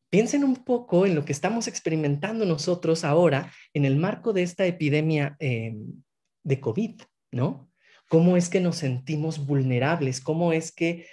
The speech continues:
eh, todo lo que tenemos, eh, por consolidado se derrumba? Esos mismos sentimientos tiene o empatarían con, muy probablemente, los mismos sentimientos que tenía la población,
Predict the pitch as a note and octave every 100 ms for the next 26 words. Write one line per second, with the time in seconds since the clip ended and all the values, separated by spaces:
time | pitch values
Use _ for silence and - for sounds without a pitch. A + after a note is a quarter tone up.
0 | - _ E3 C#3+ C#3+ - F3 F#3 F#3+ -
1 | F3 D#3 D3 D#3 C#3+ D3 D3+ E3 F3 E3+
2 | F3 - - C3+ A#2+ - - E3 F3 F3
3 | - C#3 C3+ D3 C3 C3 C#3 F3 - C#3
4 | B2+ E3 G3 B2+ - _ _ _ _ _
5 | _ _ F3+ F#3+ - C4 B3 A3 A3+ G#3+
6 | G#3+ - F3+ E3+ D#3 D3 C#3 C#3 - -
7 | E3+ E3 D#3+ B2 B2 - _ _ - D3
8 | D#3+ - - D#3 C#3 C3+ B2+ B2 B2 D#3+
9 | A2 A2+ - _ _ _ D3 C#3+ D3 -
10 | E3 E3+ F#3+ F3 C#3 B2 B2 A#2+ A#2 A#2+
11 | C3+ C3+ D3+ F3 F3+ F3+ F3 D#3 D3 C#3+
12 | B2+ B2+ C3 - C3+ C#3 D3 E3 E3 D#3+
13 | C#3+ C3 B2+ B2+ B2+ A2+ A#2+